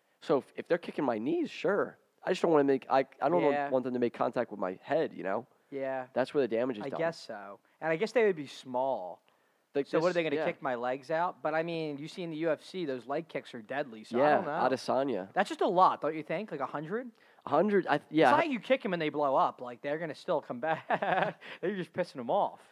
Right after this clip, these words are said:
Speaker 1: Kick 'em and they blow up. Dude's playing a video game.
Speaker 2: Yeah.
Speaker 1: Uh,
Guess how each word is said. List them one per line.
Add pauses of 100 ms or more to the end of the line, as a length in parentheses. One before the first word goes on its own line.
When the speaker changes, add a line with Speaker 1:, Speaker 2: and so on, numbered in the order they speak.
(160)
Speaker 1:
Kick
'em
and
they
blow
up.
Dude's
playing
a
video
game.
Speaker 2:
Yeah. (380)
Speaker 1:
Uh,